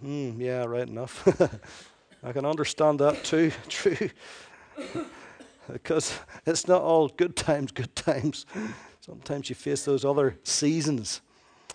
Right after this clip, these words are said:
And so the pressure was unrelenting. Was bad enough having to fight the world, the flesh, and Nero. But not only that, he had conflict even within the ranks of God's people, in church of all places.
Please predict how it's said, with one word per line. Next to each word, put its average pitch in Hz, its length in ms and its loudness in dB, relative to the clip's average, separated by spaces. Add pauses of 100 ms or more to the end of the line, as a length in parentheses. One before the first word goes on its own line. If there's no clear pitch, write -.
(600)
And 127 100 -4
so 214 360 12
the 160 200 -4
pressure 226 500 8
was 202 140 8
unrelenting. 190 880 8 (1200)
Was 147 140 -10
bad 202 240 12
enough 208 180 8
having 185 300 8
to 165 60 4
fight - 340 4
the 165 100 4
world, 202 400 12
the 156 80 6
flesh, 202 540 6
and 160 180 0
Nero. 220 540 12 (720)
But 127 100 -10
not 190 140 8
only 214 240 12
that, 233 440 12
he 156 80 -4
had 160 220 -2
conflict 233 640 8
even 233 320 4
within 226 320 8
the 208 120 8
ranks 220 420 10
of 170 140 2
God's 226 300 8
people, 294 580 8 (760)
in 220 160 6
church 285 500 10
of 254 120 4
all 247 200 8
places. 226 760 4